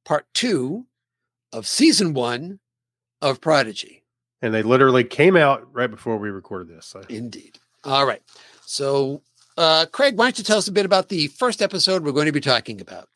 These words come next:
Speaker 2: All right. So, of course, Star Trek Lower Decks is the first two episodes we're gonna talk about. And we're gonna talk about the first one, Trusted Sources, which is season three, episode nine, written by Ben M. Waller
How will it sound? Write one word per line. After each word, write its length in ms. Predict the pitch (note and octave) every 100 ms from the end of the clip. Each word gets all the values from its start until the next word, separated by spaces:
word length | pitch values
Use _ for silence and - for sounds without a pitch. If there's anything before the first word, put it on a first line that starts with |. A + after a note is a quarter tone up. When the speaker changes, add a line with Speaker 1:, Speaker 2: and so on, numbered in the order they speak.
| - _
Speaker 2:
All 160 | C#3 C3+
right. 240 | A2 F2
So, 520 | - A2+ G#2 G2 F#2+ G#2+
of 140 | A2
course, 240 | A#2 G#2
Star 180 | - B2+
Trek 260 | - B2+ -
Lower 220 | B2+ B2
Decks 320 | A#2+ C#3+ -
is 80 | A2
the 80 | G#2
first 240 | A#2+ A2
two 120 | A#2+ A2
episodes 320 | - A#2+ G#2
we're 60 | A2
gonna 100 | G#2
talk 240 | A#2 A#2
about. 240 | B2+ - - - _ _ _
And 280 | C3+ C3+ B2+
we're 100 | B2+
gonna 120 | C3
talk 260 | B2+ C#3+ C3
about 260 | C3+ B2 A#2
the 80 |
first 340 | A#2 D3+ E3 F3
one, 300 | F#3 G#3+ F3+ _ _ _ _
Trusted 560 | - C#3+ D#3+ - E3+ C#3+
Sources, 580 | - F3 F#3+ - G#2+ G2
which 140 | G#2
is 220 | G#2 F2+ - -
season 440 | - D#3 F3+ F3+
three, 260 | F3 D#3+ D3+
episode 420 | C3 C3+ C#3+ A#2+
nine, 440 | A2+ B2 B2+ D3+ D3 _ _ _ -
written 260 | D#3 D3+
by 260 | C#3 B2+ A2 G2+ _ -
Ben 320 | C3+ D3+ F3 -
M. 240 | D3 D3 -
Waller 480 | A#2 A2+ A2+ F#3